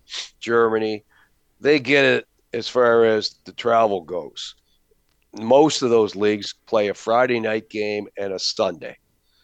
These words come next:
So you play, but here in England, I don't think they've,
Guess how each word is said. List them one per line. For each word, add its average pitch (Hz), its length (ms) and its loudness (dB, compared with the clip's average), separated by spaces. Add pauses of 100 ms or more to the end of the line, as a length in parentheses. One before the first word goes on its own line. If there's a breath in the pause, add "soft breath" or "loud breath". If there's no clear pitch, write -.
(120)
So 117 180 2
you 113 320 0
play, 139 560 2 (540)
but 110 160 0
here 143 360 2
in 107 220 -4 (140)
England, 110 560 -2 (1080)
I 104 100 -4
don't 131 220 2
think 131 340 -4
they've, 107 320 -10